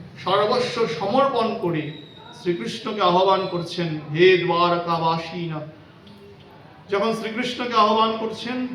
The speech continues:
তখন শ্রীকৃষ্ণ বস্ত্র রূপে আবির্ভূত হয়েছেন। কি করে হল? তিনি সর্বত্র কর্ণ বিস্তার করে রাখেন। কোথায় হস্তিনাপুর, কোথায় দ্বারকা, অনেক দূরত্ব, কিন্তু সর্বত্র তিনি কর্ণকে বিস্তার করে রাখেন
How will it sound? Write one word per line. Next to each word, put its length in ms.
তখন 200
শ্রীকৃষ্ণ 640
বস্ত্র 400
রূপে 380
আবির্ভূত 440
হয়েছেন। 460
কি 120
করে 160
হল? 300
তিনি 160
সর্বত্র 680
কর্ণ 340
বিস্তার 460
করে 180
রাখেন। 540
কোথায় 360
হস্তিনাপুর, 720
কোথায় 340
দ্বারকা, 380
অনেক 680
দূরত্ব, 480
কিন্তু 200
সর্বত্র 560
তিনি 220
কর্ণকে 480
বিস্তার 420
করে 140
রাখেন 480